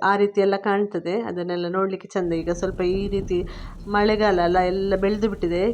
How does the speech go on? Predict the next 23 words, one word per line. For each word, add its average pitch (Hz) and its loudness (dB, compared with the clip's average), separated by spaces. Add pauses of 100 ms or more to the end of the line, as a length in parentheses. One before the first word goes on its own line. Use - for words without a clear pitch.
(100)
ಗಿಡ, 180 -2 (360)
ಗಿಡ 185 -4 (180)
ಎಲ್ಲ, 170 0
ಹಾಗಾಗಿ 180 0
ಅಷ್ಟು - -6
ಕಾಣ್ತಾ 220 2
ಇಲ್ಲ. 170 2 (120)
ಇದನ್ನೆಲ್ಲ 196 0
ತೆಗೆಯುವಾಗ 220 2
ಚಂದ 240 0 (140)
ಕಾಣ್ತದೆ 185 0 (460)
ಕೆಳಗಡೆ 180 0 (100)
ಮನೆಯೆಲ್ಲ. 170 0 (4000)
ಹಳೆಯ 226 2 (140)
ಕಾಲದ 208 0
ಎತ್ತಿನ 214 2
ಬಂಡಿ 196 2
ನೋಡಿ, 180 -2
ಇದು 196 0 (100)
ಸೇಲಿಗೆ 220 -2
ಇಟ್ಟಿದ್ರು, 190 -4
ಅದು 190 -2 (520)
ಅಲ್ಲೆಲ್ಲ 202 0